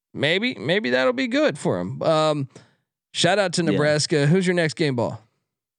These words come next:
Speaker 2: I'm gonna go to Northwestern. Big win in East Lansing.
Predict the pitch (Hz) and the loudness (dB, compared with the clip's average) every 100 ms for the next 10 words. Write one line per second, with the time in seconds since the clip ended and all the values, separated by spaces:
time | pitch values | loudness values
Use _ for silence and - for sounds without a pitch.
0 | _ _ _ _ _ _ _ _ _ _ | _ _ _ _ _ _ _ _ _ _
1 | 156 202 202 185 165 160 135 139 139 117 | -2 0 2 2 0 -2 0 -2 -2 -6
2 | 101 127 123 127 127 120 120 120 - 110 | -2 -2 0 0 0 0 0 0 -2 -2
3 | 113 113 92 80 | -2 -2 -4 -6